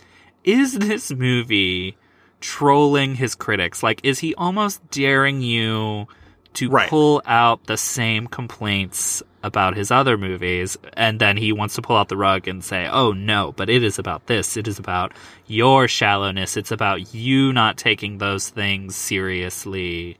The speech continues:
Speaker 2: Right. Okay. Two things.
Speaker 1: Which, okay, go into that, and then I will loop it around to, uh, Tandy Newton.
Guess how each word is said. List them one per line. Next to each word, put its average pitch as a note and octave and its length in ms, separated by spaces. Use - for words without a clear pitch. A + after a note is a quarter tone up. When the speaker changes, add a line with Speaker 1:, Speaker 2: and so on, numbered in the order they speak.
Speaker 2:
Right. G#2 420
Okay. C#3+ 380
Two G#3+ 160
things. C3 180
Speaker 1:
Which, - 400
okay, A#2+ 320
go C#3 200
into D#3+ 180
that, G#2 200
and G#2 140
then G2+ 120
I G2 120
will G2 300
loop B2+ 320
it C#3 80
around A2 380
to, G2+ 480
uh, F2+ 280
Tandy F2 320
Newton. - 320